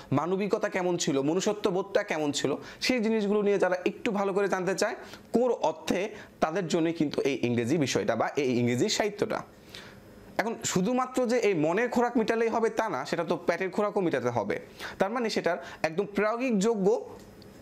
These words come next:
ফিল্ড কোনগুলো বা কোথায় কোথায় একটা ইংরেজি পাস করা একজন গ্র্যাজুয়েট চাকরি করতে পারে। এটুক তোমাদের নিশ্চিত করে বলতে পারি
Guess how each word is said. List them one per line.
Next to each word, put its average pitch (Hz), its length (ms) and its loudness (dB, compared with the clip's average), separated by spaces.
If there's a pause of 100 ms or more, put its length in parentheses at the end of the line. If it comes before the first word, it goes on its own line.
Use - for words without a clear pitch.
(320)
ফিল্ড 262 260 -4
কোনগুলো 131 380 2
বা 220 120 0
কোথায় 233 380 0
কোথায় 214 260 0
একটা 180 320 0
ইংরেজি 147 340 2 (180)
পাস 139 200 -2
করা 170 280 -2
একজন 151 160 -2
গ্র্যাজুয়েট 123 340 0
চাকরি 160 240 -2
করতে 107 220 0
পারে। - 260 -2 (300)
এটুক 220 240 -2 (140)
তোমাদের 160 260 0
নিশ্চিত 139 380 -2
করে 160 160 2
বলতে 123 280 0
পারি 113 320 -2